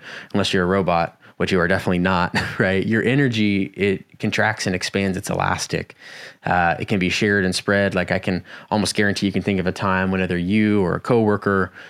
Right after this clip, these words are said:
uh, didn't have the best energy, and that kinda brought the whole room down, right? Um, energy is elastic, and it's not always the same. We're not always thinking on the same,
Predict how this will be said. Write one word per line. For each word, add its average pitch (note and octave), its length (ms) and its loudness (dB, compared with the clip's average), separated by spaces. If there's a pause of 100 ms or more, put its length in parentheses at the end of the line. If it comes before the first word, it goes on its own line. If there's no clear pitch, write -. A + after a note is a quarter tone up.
(160)
uh, F2 180 2
didn't A2+ 240 0
have G#2+ 160 0
the G#2 80 0
best G2 220 0
energy, G2 420 2
and F#2+ 140 0
that F#2 120 -2
kinda G2+ 160 -2
brought F#2 220 -2
the D#2+ 60 -6
whole F#2+ 180 0
room G2 220 0
down, E2+ 280 -6
right? F#2 360 -4 (420)
Um, G2 300 -2
energy A#2 280 2
is G2+ 100 0
elastic, G2 540 -2
and F#2 80 -2
it's - 120 -6
not G#2 140 2
always G2 260 2
the - 100 -4
same. F#2+ 300 0
We're F#2 80 0
not G2+ 120 0
always F#2+ 260 -2
thinking G#2 480 -4
on F#2 140 -2
the F2 60 -4
same, F2 480 -4